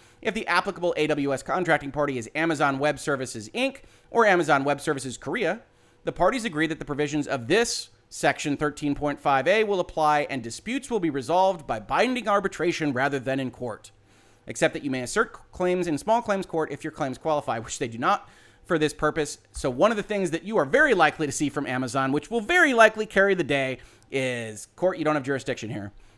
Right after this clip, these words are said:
Under the Federal Arbitration Act, they have agreed to arbitrate any claims they have here. We're gonna kick it to arbitration. It's gonna be completely confidential, and we won't hear about this again, because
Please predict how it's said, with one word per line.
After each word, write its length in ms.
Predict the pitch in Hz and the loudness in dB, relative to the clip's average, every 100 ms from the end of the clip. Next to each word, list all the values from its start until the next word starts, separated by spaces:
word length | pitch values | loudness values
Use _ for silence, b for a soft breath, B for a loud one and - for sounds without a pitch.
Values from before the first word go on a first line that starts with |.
| b | b
Under 140 | 139 | -2
the 80 | 127 | 0
Federal 280 | - 143 139 | 2 4 4
Arbitration 480 | 135 135 196 190 196 | 2 0 -2 -2 -2
Act, 300 | 175 160 - | 0 0 0
they 60 | |
have 100 | 131 | -4
agreed 280 | 113 143 156 | -2 0 0
to 100 | 147 | 0
arbitrate 460 | 135 139 - 139 131 | 0 -2 -2 -4 -4
any 160 | 123 117 | -6 -8
claims 300 | 135 127 117 | -6 -6 -6
they 100 | 113 | -6
have 180 | 120 117 | -6 -2
here. 160 | 214 | -2
We're 80 | 185 | 0
gonna 160 | 139 120 | -2 -4
kick 180 | 156 | -6
it 80 | 147 | -6
to 80 | - | -4
arbitration. 580 | 127 117 - 202 202 190 | -4 -4 -4 -4 -2 -6
It's 100 | 175 | -6
gonna 160 | 123 110 | -8 -8
be 240 | 113 110 B B B | -10 -12 B B B
completely 380 | 165 175 254 226 | 0 4 4 2
confidential, 600 | 190 190 165 165 165 147 | -2 0 2 0 0 -4
and 120 | 127 | -2
we 100 | 170 | -2
won't 260 | 185 180 180 | 2 2 0
hear 300 | - 202 196 | -2 2 4
about 380 | 147 147 147 135 | 6 6 6 0
this 240 | 139 - | -4 -4
again, 380 | 120 107 160 190 | -8 -2 0 0
because 320 | 156 165 143 | 0 0 -2